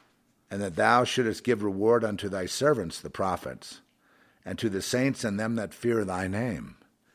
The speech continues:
small and great, and shouldest destroy them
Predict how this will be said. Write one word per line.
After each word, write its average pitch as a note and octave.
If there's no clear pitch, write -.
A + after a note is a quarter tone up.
small F2+
and G2
great, G#2+
and G#2
shouldest G#2+
destroy B2+
them D2